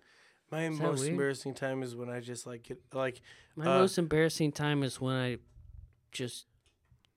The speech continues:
Speaker 2: am in front of people.
Speaker 1: My most embarrassing
Speaker 2: Whoa.
Speaker 1: time is when I
Speaker 2: That's
Speaker 1: go
Speaker 2: not
Speaker 1: to the
Speaker 2: okay,
Speaker 1: movie
Speaker 2: everyone.
Speaker 1: theater and they're like, "Enjoy the show," and I say, "You too."
Speaker 2: No, I do that
Speaker 1: <laughs>
Speaker 2: constantly.
Speaker 1: Yeah, I'm a motherfucker.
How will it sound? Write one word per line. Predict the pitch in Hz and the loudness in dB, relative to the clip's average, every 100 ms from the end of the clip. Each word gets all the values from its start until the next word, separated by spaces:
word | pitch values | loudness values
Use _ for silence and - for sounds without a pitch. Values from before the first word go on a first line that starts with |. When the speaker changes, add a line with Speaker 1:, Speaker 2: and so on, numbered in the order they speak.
| - | -10
Speaker 2:
am | 120 117 | -6 -4
in | 110 | -4
front | 107 - 120 | -6 -8 -6
of | 107 - | -8 -12
people. | 104 101 - | -18 -18 -10
Speaker 1:
My | 156 175 | -4 -2
most | 185 180 175 175 | 0 0 -2 -4
embarrassing | 160 156 151 - | 0 0 0 -2
Speaker 2:
Whoa. | 135 | 0
Speaker 1:
time | 139 143 143 | 4 4 4
is | 123 | 0
when | 131 131 | 0 2
I | 135 | 2
Speaker 2:
That's | 117 | 4
Speaker 1:
go | 135 | 2
Speaker 2:
not | 107 | 4
Speaker 1:
to | 107 | 2
the | 131 | 2
Speaker 2:
okay, | 135 | 4
Speaker 1:
movie | 135 135 139 | 6 6 2
Speaker 2:
everyone. | 104 | 2
Speaker 1:
theater | 139 135 131 131 | 2 4 4 4
and | 123 | 4
they're | 127 127 | 2 2
like, | 123 135 | 2 2
"Enjoy | 127 135 135 | 2 4 6
the | 120 | 4
show," | 113 135 131 127 | 2 4 6 4
and | 120 | 2
I | 117 | 0
say, | 110 - 123 123 | -2 0 0 0
"You | 123 135 156 | 0 2 0
too." | - - 190 180 156 - - | 0 4 8 8 6 -2 -4
Speaker 2:
No, | 143 151 139 453 508 - | 0 2 6 12 10 10
I | 135 | 6
do | 175 | 10
that | 175 135 123 | 10 10 6
Speaker 1:
<laughs> | 135 | 2
Speaker 2:
constantly. | 127 127 - - - 113 107 | 0 -4 -8 -12 -12 -10 0
Speaker 1:
Yeah, | 269 214 180 | 4 6 6
I'm | 196 185 | 6 6
a | 147 | 2
motherfucker. | 131 139 151 135 127 127 127 120 | 0 2 2 2 -2 -10 -10 -10